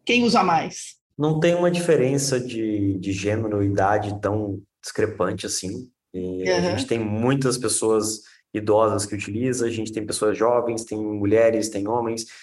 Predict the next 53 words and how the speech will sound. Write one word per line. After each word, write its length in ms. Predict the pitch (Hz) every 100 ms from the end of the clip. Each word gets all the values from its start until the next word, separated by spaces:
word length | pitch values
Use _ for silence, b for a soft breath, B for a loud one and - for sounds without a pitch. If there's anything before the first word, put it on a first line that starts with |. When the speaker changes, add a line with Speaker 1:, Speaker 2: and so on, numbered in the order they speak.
| B
Speaker 2:
Então, 140 | B 110
assim, 120 | 101
é 40 |
uma 100 | 117
diversidade 480 | 120 127 123 120 120
muito 320 | 120 123 127
grande, 720 | 131 117 117 127 120 117 110 101
é, 460 | 104 101 98 98
da 140 | 92 101
nossa 260 | 104 107
base 440 | 95 92 104 107 101
ativa, 520 | 78 - 110 110 98 78 90 85 85
é, 40 |
no, 140 | 92 87
no 100 | 95
Machê. 540 | 95 - 98 120 - B B
Claro 260 | 117 117
que 60 | 117
ela 120 | 113
acompanha 500 | 113 113 107 110 113
o 80 | 110
perfil 320 | 107 104 110
de 160 | 110 107
clientes 480 | 110 101 107 104 107
do, 340 | 101 95 92
que 100 | 98
vão, 200 | 95 104
que 100 | 101
frequentam 380 | - 104 101 101
o 20 |
estabelecimento, 680 | 101 104 - 113 139 127 127 - B B B
mas 140 | 110 110
a 40 |
gente 200 | 127 -
não 160 | 139 139
tem 180 | 135
nenhuma 400 | 139 127 139 143
discrepância 1000 | 143 143 143 139 127 123 123 - 113 107
em 100 | 107
falar, 200 | 107 107 107
"Putz, 440 | 120 110 107 -
essa 360 | 92 101 104 85
é 40 |
uma 140 | 110
solução 340 | 107 107 - 113
que 60 |
só 100 | 113
funciona 460 | 104 117 104 107 110
pra 180 | - 107
jovens, 580 | 98 98 113 113 113 -
só 120 | 98
funciona 380 | 110 101 107 104
pra 420 | 104 98 92